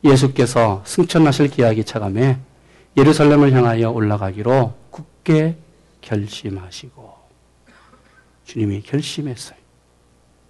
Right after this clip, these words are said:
보통 결심이 아니었습니다. 굳게 결심하셨다. 오늘 본문 말씀은 상당히 짧은 말씀입니다. 그러나 이 말씀은 누가복음에서 가장 중요한 말씀이에요.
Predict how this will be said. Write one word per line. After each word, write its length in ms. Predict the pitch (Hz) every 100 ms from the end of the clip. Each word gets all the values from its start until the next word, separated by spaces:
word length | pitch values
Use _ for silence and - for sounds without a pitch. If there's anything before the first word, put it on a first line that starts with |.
| _
보통 380 | - 185 - 185
결심이 400 | 165 131 131 160
아니었습니다. 560 | 127 127 131 - - - _ _ _ _ _ _ _ _ _ _
굳게 760 | _ - 127 _ 143 113 104 101 _ _ _
결심하셨다. 840 | - 127 131 165 131 - - - - _ _ _ _ _ _ _ _ _ _ _ _ _ _ _ _
오늘 140 | 165 220
본문 280 | 156 170 196
말씀은 480 | 131 - 202 185 131
상당히 460 | - 208 208 233
짧은 340 | - 254 294 285
말씀입니다. 600 | 254 175 - 104 101 - _ _ _ _ _ _ _ _ _ _ _ _ -
그러나 300 | 160 156 156
이 280 | 151 160
말씀은 760 | 131 131 151 - 170 202 117 - - _
누가복음에서 960 | 131 151 196 202 214 214 208 196 214 208
가장 540 | - - 247 277 294
중요한 380 | - 208 190 190
말씀이에요. 600 | 139 131 131 104 95